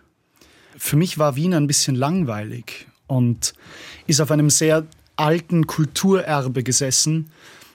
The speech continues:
Aber es gab einfach keine Menschen in meinem Alter oder in unserem Alter damals, wir waren Anfang zwanzig, und es haben nicht Zwanzigjährige für Zwanzigjährige Kunst gemacht. Dieses Vakuum haben dann eine Reihe von, äh, Musikern und KünstlerInnen, äh,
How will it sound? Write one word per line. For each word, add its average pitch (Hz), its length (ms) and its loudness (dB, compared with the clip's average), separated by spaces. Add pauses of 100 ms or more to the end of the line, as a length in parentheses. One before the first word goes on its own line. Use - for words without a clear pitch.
(120)
Aber 156 180 0
es - 160 0
gab 151 220 0
einfach 160 380 -2
keine 147 240 0
Menschen 151 400 2
in 139 100 0
meinem 151 340 2
Alter 135 500 -2
oder 135 160 0
in 131 120 2
unserem 156 360 2
Alter 143 340 -2
damals, 135 640 0
wir 131 120 0
waren 131 140 0
Anfang 139 400 0
zwanzig, 131 680 -2 (460)
und 156 140 4
es - 140 2
haben 156 240 0
nicht 156 220 0
Zwanzigjährige 156 840 0
für 180 340 2
Zwanzigjährige 139 840 0
Kunst - 380 0
gemacht. - 580 -8 (320)
Dieses 139 280 2
Vakuum 160 640 0 (180)
haben 143 240 0
dann 147 180 2
eine 147 220 0
Reihe 147 280 2
von, 147 340 0
äh, 139 300 -2
Musikern 151 540 0
und 143 120 0
KünstlerInnen, 143 760 2
äh, 139 260 -2